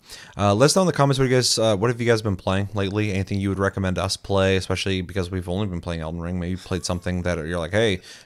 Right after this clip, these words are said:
don't fucking forget about this." Hey, maybe you should finish that. Uh, you know, throw out your recommendations. Also, you know, what have you been playing? Have you been playing Elden Ring? Have you been liking it? Have you not been liking it? Anything about that game that you're not really digging?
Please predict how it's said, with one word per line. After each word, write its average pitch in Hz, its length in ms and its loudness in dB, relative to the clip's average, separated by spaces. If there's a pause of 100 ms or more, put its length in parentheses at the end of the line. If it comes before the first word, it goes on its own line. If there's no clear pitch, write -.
don't 95 220 0
fucking 101 300 -2
forget 107 200 0
about 101 220 2
this." 123 400 2 (300)
Hey, 101 120 0
maybe 95 240 2
you 107 60 0
should 101 180 -4
finish 117 300 0
that. 120 320 0 (260)
Uh, 87 300 0
you 95 80 0
know, 90 80 0 (140)
throw 101 180 4
out 95 120 6
your 95 120 2
recommendations. 95 600 0
Also, 90 480 0
you 90 140 -4
know, 92 80 0
what 90 160 -2
have 90 220 -4
you 98 60 -6
been 92 100 -2
playing? 92 220 0
Have 90 80 -2
you - 20 -6
been 87 80 -12
playing 87 220 -4
Elden 87 240 -4
Ring? 90 200 -2
Have 90 160 -6
you 90 80 -10
been 82 160 -8
liking 87 300 -6
it? 82 60 -4
Have 82 100 -6
you 87 40 -6
not 135 200 0
been 127 100 -6
liking 127 320 -6
it? 117 180 -2
Anything 101 480 -4
about 95 260 -2
that 95 100 0
game 92 280 -4
that 87 60 -4
you're 85 80 -6
not 90 140 -2
really 82 160 -6
digging? 101 500 0